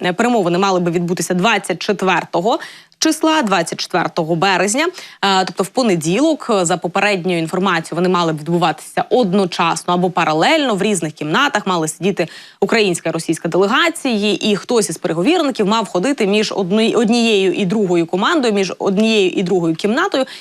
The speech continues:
і, е, таким, знаєте, е, бути трохи зіпсованим телефоном, передавати одну інформацію іншій стороні, а потім з тієї, е, сторони передавати знову ж таки, е, до першої.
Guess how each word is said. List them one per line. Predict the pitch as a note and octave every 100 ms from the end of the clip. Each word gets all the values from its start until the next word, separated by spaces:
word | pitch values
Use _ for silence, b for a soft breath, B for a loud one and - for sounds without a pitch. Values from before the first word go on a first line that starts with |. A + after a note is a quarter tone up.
| B
і, | C#4+ F4+
е, | - F#3+
таким, | F#3+ G#3+ A#3+ G3+
знаєте, | F#3 A3+ A3 F#3+ B B B
е, | F#3
бути | F#3 D4 G#3+
трохи | A#3 B3+ B3 A3+ G#3 B
зіпсованим | G3+ A#3+ - D4+ C4+ B3+
телефоном, | A3 C4 B3+ G#3 F3 E3+
передавати | G3+ G#3+ B3 B3
одну | G#3+ D4
інформацію | C#4+ A#3 A3+ G#3 G#3+
іншій | F#3 A3+ G#3 D4+
стороні, | - E4 E4+ E4+
а | A#3
потім | B3+ B3+ A3
з |
тієї, | - G#3 A3+ D4 D4 B B B
е, | -
сторони | A3+ - C4 B3
передавати | G#3+ F3+ F#3 A3 A3 E3+
знову | F#3+ G3
ж | -
таки, | E3+ G3 F3+ B B -
е, | - F#3 F3+ F3+
до | E3+ A#3+
першої. | A3+ A3 F3 - F3+ D#3+ D#3+